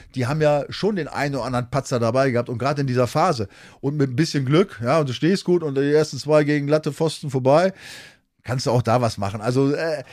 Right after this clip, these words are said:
im Nachhinein das so zu erklären, äh,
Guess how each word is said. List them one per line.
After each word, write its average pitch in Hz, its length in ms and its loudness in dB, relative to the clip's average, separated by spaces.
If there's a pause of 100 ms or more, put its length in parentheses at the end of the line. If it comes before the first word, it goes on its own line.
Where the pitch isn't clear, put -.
(260)
im 160 140 2
Nachhinein 190 540 4
das 175 200 4
so 180 320 0
zu 180 220 0
erklären, 170 640 2
äh, - 720 -12